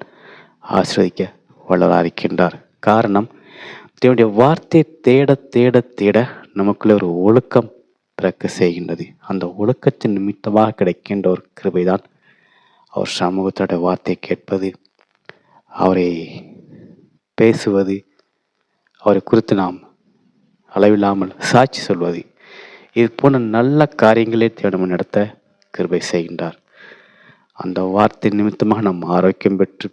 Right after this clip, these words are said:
பலன் பெற்று, சத்துவம் பெற்று, அவருக்குள்ளாக உறுதியாய் இருக்கின்ற பொழுது தேவனுடைய வார்த்தை நிமித்தமாக சகல ஜாதிகளிலும் ஒரு நபர் அல்லது இரண்டு நபருக்கு முன்பாக அல்ல,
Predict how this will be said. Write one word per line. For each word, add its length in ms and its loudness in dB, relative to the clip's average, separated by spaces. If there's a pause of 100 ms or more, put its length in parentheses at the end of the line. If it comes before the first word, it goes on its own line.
(100)
பலன் 360 -4
பெற்று, 320 -2
சத்துவம் 480 0
பெற்று, 340 0 (640)
அவருக்குள்ளாக 800 4 (480)
உறுதியாய் 600 6
இருக்கின்ற 380 -2
பொழுது 360 -8 (1200)
தேவனுடைய 380 0
வார்த்தை 440 -2
நிமித்தமாக 640 -4
சகல 640 0 (160)
ஜாதிகளிலும் 540 0 (3000)
ஒரு 220 0
நபர் 380 0
அல்லது 260 0
இரண்டு 200 -2
நபருக்கு 360 -4
முன்பாக 280 -2
அல்ல, 220 -6